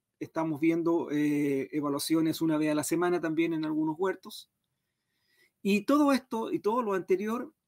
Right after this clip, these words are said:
es, eh, para, eh, utilizar esta información para hacer un cálculo del biofix a través de los grados día.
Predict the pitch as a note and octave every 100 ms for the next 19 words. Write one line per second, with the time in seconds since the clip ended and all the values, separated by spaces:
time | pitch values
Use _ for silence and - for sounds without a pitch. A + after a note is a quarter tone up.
0 | - F3+ G3 - F3+ F3 - D#3+ D#3 D#3
1 | C3+ - A#2+ C#3+ C#3+ C#3 D3+ D#3 D3+ -
2 | G3+ G3 E3+ - D3+ D3+ - F3+ F3+ F#3
3 | F3+ D3 C#3+ - D#3 D#3 - D#3 D#3+ F3+
4 | F3 E3 D3+ D3 D#3+ E3 A#3 A3 - -
5 | - C#3 C#3 D3 D3 D3 C#3 D3+ C#3+ D#3
6 | G#3+ G3